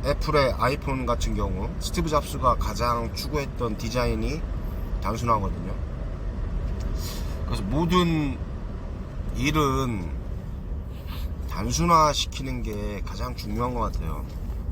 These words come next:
그러니까 일이 복잡하고 난해하면 서로 힘들고 사고 나기가 가장 쉽거든요.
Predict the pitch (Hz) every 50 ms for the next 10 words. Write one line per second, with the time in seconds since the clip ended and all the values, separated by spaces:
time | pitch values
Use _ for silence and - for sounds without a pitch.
0 | - - - - - - - - - - - - - - - - - - - -
1 | 98 110 131 135 143 - - 120 - - - 143 131 - 131 131 123 95 101 101
2 | 120 143 - - - - - - - - - - - - - - 87 98 107 117
3 | 123 127 127 117 110 101 98 101 107 90 85 - - - - - - - - -
4 | - - - - - - - - - - - - - - - - - - - 143
5 | 143 139 123 131 151 147 147 139 131 - 104 104 117 143 170 - - - - -
6 | - 143 143 - 147 139 131 117 101 98 - - - 101 98 - - - - 143
7 | 123 107 90 82 76 71